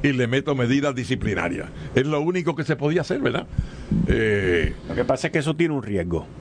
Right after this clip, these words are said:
Speaker 1: Tendrá su riesgo, pero es un riesgo que hay que correrse.
Speaker 2: Ah, no, está
Speaker 1: O sea,
Speaker 2: bien.
Speaker 1: hay que,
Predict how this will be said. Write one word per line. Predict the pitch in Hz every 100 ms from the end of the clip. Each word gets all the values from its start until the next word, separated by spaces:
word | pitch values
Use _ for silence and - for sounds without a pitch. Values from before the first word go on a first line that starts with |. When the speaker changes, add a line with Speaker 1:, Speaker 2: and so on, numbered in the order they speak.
| - - - - - - -
Speaker 1:
Tendrá | 107 104 131
su | 156
riesgo, | 143 175 175 135
pero | 123 131
es |
un | 139
riesgo | 147 147 135
que | 143
hay |
que | 139
correrse. | 139 123 95 85 -
Speaker 2:
Ah, | 160 220
no, | 247
está | 277 196
Speaker 1:
O |
sea, | 208
Speaker 2:
bien. | 254 285
Speaker 1:
hay | 123 131
que, | 147 131